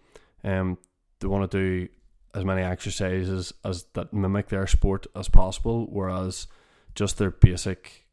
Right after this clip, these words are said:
compound lifts are gonna go a long way to improving their power. So their squats, deadlifts, and single leg variations of those,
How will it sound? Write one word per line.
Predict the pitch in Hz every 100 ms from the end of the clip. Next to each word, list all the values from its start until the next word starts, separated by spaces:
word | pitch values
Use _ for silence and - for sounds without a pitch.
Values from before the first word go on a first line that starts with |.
| _
compound | - 95 92 98 92
lifts | 92 92 - - - - _
are | -
gonna | 104 95
go | 92 92
a |
long | 92 92
way | 95 92 95 92 - _ _ -
to |
improving | 98 90 95 92
their | 95 90
power. | - 92 98
So | 95 92
their | 92 92
squats, | - - 92 92 - - -
deadlifts, | 98 92 98 95 - - -
and | 98 90 90 - _ - - _ _
single | - 95 98
leg | 95 92
variations | 101 95 95 - 98
of | 101
those, | 101 101 104